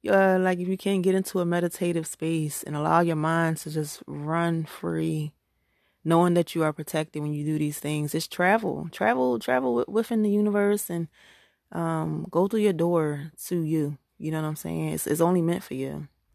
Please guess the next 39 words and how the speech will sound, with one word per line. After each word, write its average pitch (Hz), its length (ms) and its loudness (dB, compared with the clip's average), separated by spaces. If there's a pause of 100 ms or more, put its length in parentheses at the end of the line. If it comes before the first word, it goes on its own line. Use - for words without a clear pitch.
(280)
Make 160 100 -4
sure 180 120 0
you 175 60 2
turn 175 260 0
that 170 140 2
handle, 170 380 0
you 175 120 4
know 180 120 6
what 175 60 4
I'm 180 80 2
saying? 165 300 0
Don't 156 100 2
be, 196 160 0 (520)
and 175 220 -2
just 196 180 0
go, 202 260 0
go 202 220 0
through. 214 400 -2 (1200)
You - 100 -6
know 160 60 0
what 147 80 0
I - 20 2
mean? 160 240 0
Sometimes 170 520 2
I 151 140 0
come 170 200 0
up 160 100 -2
with, 160 280 0
uh, 156 420 -2 (720)
<laughs> 392 60 4 (2250)
come 233 220 6
up - 0 -
with, 226 320 4
like, 185 420 4
I 180 60 2
won't 196 160 2
call 196 140 4
'em 170 120 0
dreams. 165 600 -2